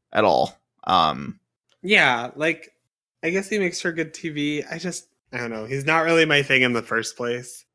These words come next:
Speaker 1: Yeah,
Speaker 2: So
Speaker 1: you're not huge into the strategist kind of people, so I get that.
Speaker 2: But he did, he did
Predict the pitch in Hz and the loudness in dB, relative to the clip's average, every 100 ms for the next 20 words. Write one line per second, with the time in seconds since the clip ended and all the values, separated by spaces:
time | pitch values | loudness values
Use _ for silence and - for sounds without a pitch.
0 | _ 139 123 117 135 147 135 123 98 - | _ 6 8 8 6 4 2 -2 -4 -10
1 | - - - - - - - - - - | -14 -16 -6 -4 -4 -6 -8 -8 -8 -8
2 | - - - - - - - 156 156 - | -8 -4 -6 -6 -6 -6 -6 -2 -2 -2
3 | 160 202 214 247 226 208 240 262 262 | 0 0 2 -2 -4 -2 0 0 -2